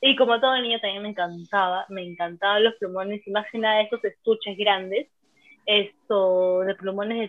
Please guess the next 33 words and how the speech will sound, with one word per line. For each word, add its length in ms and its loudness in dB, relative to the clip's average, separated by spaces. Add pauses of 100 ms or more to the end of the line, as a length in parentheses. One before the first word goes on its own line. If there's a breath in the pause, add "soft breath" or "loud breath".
treinta, 540 2
de 260 0 (100)
témperas, 680 0
así 220 -20
que 120 -6
venían 440 -10 (120)
en, 260 -12
en 160 -10
un 80 4
estuche 300 0
súper 240 2
grandecito, 640 2
un 80 -16
cuadradito, 500 2
rectangulito, 640 -2
este, 320 -10
en 180 -16 (220)
forma 240 4
rectangular, 460 0
perdón, 260 -8 (760 loud breath)
que 420 6
moría 380 6
por 120 4
tener 240 0
esos 240 0
colores, 580 2 (120)
esos 180 -20
plumones 680 -4
de 80 -2
ahí, 760 -4 (100)
y, 220 -4
y 20 -4
nada, 400 4